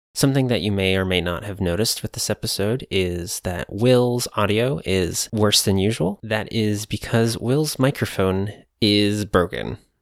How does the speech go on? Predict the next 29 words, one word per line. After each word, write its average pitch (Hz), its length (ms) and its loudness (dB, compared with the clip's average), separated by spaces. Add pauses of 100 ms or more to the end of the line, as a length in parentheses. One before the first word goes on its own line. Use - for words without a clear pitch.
(180)
More 113 200 4
accurately, 95 720 0
the 87 260 -4 (340)
cord 98 460 2
to - 120 -6
his 90 140 -2
microphone 76 440 -6
is - 120 -8
broken, 87 540 -4 (100)
and 98 640 0
he 120 160 6
is 104 160 0
currently 123 280 0
still 120 920 2
trying 107 220 0
to 101 80 -4
get 101 120 -2
it - 120 -10
fixed. - 760 -4
A - 60 -12
cord 98 280 0
came 95 220 -6
in 92 60 -4
the 90 40 -6
mail, 104 540 0 (500)
wrong 80 240 -4
cord, - 380 -6
et - 140 -10
cetera. - 500 -6